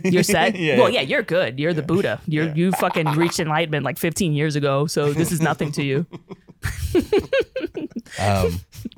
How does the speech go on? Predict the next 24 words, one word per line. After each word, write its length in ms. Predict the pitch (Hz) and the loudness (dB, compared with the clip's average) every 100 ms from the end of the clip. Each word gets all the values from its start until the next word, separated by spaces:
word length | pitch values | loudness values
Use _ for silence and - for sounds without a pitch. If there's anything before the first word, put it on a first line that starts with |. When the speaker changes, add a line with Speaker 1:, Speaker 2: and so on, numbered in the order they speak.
| - 120 | -6 0
Speaker 2:
oh, 160 | 127 | 2
how'd 200 | 120 123 | 2 0
you 80 | 127 | 0
feel 180 | 117 127 | -2 0
about 340 | 120 117 107 - | 2 0 0 -2
the, 220 | 110 110 | 0 2
uh, 440 | 107 101 98 92 95 _ - | 2 2 2 -2 -6 _ -16
the 320 | - 104 98 | -2 0 2
kind 240 | 92 107 101 | 0 -2 -2
of 60 | |
love 180 | 98 98 | -2 -2
story 520 | - - 95 95 90 - _ - | -4 -6 -4 -4 -6 -10 _ -14
in 180 | 98 95 | -8 -8
the 60 | 92 | -6
book 260 | 90 87 _ _ - | -8 -10 _ _ -12
with, 240 | 98 87 - | -8 -8 -4
uh, 400 | 90 85 80 85 - - _ - - - _ - - - - _ _ - - - - - - - - - - - | -2 -2 -4 -8 -14 -20 _ -20 -20 -20 _ -20 -20 -20 -20 _ _ -20 -18 -16 -16 -16 -18 -20 -20 -20 -20 -14
shit, 360 | - 135 101 - | -6 -2 -2 -4
the 680 | 110 110 107 104 101 101 87 | -4 0 2 2 2 0 -4
granddaughter 460 | 104 117 113 113 113 | -2 0 2 2 2
of 80 | 110 | 0
Agnes 400 | 110 113 113 - | 0 0 -2 0
Nutter 380 | 113 113 110 - | 0 2 2 0
and, 880 | 104 104 104 101 101 101 101 95 | 0 0 0 0 0 -2 -2 -6